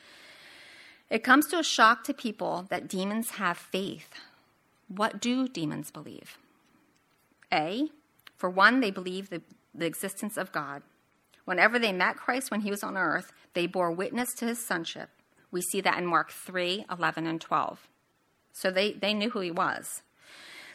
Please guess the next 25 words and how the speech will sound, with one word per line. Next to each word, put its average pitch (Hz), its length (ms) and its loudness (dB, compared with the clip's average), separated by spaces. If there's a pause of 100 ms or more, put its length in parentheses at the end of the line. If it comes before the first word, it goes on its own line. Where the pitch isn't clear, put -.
(140)
They 220 140 6
believe 220 280 0
in 202 120 0
the 196 60 -2
existence - 600 -4
of, 175 220 -4 (280)
of 185 80 -2
a 180 60 0
place 208 300 -2
of 214 100 -6
punishment. 311 520 0 (340)
It - 60 -14
says 180 220 4
that 165 240 2
in 175 160 -2
Luke 180 420 -4
eight - 300 -4
thirty-one. 160 680 -6 (840)
Also, 190 760 6
they 185 140 0
also 208 360 2
recognize 190 460 2
Jesus 175 480 -6
as 160 220 -8
judge. 147 520 -2